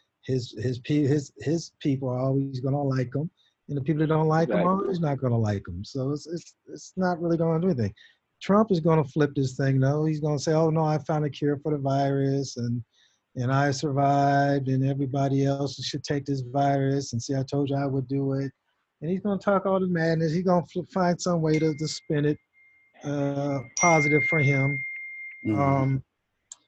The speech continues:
Speaker 1: but yeah, as far as it, I don't really think it's gonna have, even I think what Johnson or, or when he had it, uh, it gave him a little bump, but that didn't last long. So
Speaker 3: Mm.
Speaker 1: yeah, we'll see.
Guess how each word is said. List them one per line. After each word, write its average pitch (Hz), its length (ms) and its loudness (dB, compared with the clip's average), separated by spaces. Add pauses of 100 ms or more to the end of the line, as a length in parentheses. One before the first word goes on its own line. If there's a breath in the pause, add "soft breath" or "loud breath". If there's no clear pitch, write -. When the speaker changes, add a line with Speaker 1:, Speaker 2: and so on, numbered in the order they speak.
(140)
Speaker 1:
but 156 300 2
yeah, 147 260 0
as 139 100 -4
far 175 360 4
as 160 120 2
it, 165 120 4
I 147 120 4
don't 151 180 2
really 139 240 2
think 131 280 0
it's 123 80 -2
gonna 131 240 0
have, 123 300 -2 (300)
even 180 300 4
I 160 120 4
think 156 360 2
what 131 180 2
Johnson 139 760 0
or, 117 100 0
or 120 280 -4 (360)
when 120 140 -4
he 135 120 0
had 139 320 0
it, 139 200 0 (460)
uh, 131 220 -2
it 151 80 -4
gave 160 140 4
him 151 60 2
a 147 80 2
little 131 160 2
bump, 131 400 2
but 123 160 -2
that 147 160 0
didn't 117 240 0
last 104 320 -4
long. 104 340 -6 (560)
So - 160 -6
Speaker 3:
Mm. 117 220 2 (340)
Speaker 1:
yeah, 113 120 -4 (120)
we'll 143 180 -4
see. 98 380 -10